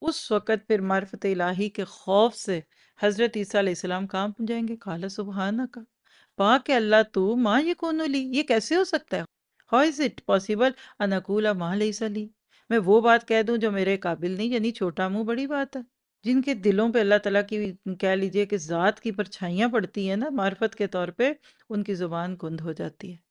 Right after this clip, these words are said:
फिर आप देखिए कि इस बारे में आज वो सूरत शुरू होने वाली है, जिस सूरत के साथ सत्तर हज़ार फरिश्ते उतरे। पूरी एक गो में पूरी सूरत उतरी, पूरी सूरत अल्लाह की तौहीद के दलाइल और बयानात।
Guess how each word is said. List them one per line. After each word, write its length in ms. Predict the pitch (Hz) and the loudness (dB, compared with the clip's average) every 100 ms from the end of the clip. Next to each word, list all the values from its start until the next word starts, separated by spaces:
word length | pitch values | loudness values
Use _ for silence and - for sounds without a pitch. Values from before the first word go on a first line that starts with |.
| _ _ - | _ _ 0
फिर 100 | 269 | 2
आप 100 | 277 | 4
देखिए 280 | 247 240 254 | 2 0 -2
कि 120 | 262 | -4
इस 140 | 254 214 | -4 0
बारे 280 | 185 202 | 2 2
में 220 | 208 214 214 | 0 0 2
आज 280 | 190 180 180 | 2 2 0
वो 140 | 226 | -2
सूरत 320 | 226 185 185 | -2 -4 -4
शुरू 220 | - 180 180 | -4 -4 -2
होने 220 | 170 180 | -2 -2
वाली 200 | 180 202 | -2 0
है, 100 | 214 _ 175 | -2 _ -6
जिस 240 | 233 226 | -4 -4
सूरत 340 | - 196 240 - | -2 0 0 0
के 140 | 269 | -2
साथ 120 | 262 | -2
सत्तर 320 | 254 226 233 226 | -2 -2 -2 -2
हज़ार 240 | 214 214 | -2 -4
फरिश्ते 400 | 220 196 - 214 | -2 -6 -4 -6
उतरे। 300 | 202 196 208 - _ _ _ _ - | -4 -6 -10 -16 _ _ _ _ -6
पूरी 280 | 254 285 285 | 0 2 6
एक 160 | 277 208 | 4 6
गो 140 | 226 | 4
में 140 | 240 240 | 6 2
पूरी 240 | 233 240 | 2 0
सूरत 360 | 233 220 220 220 | 2 2 4 2
उतरी, 320 | 202 247 294 - - _ 226 | 0 0 0 -4 -20 _ -2
पूरी 400 | 262 311 349 359 | 2 4 4 2
सूरत 560 | - 214 214 240 262 | 0 0 4 4 4
अल्लाह 280 | 214 202 208 | 0 2 2
की 140 | 202 208 | 0 -4
तौहीद 500 | 202 190 190 202 208 | 0 0 0 -2 -2
के 140 | 214 185 | -2 0
दलाइल 460 | 185 180 180 190 | 0 0 0 2
और 100 | 185 | 0
बयानात। 600 | 170 170 160 160 156 - | -2 -4 -4 -8 -10 -16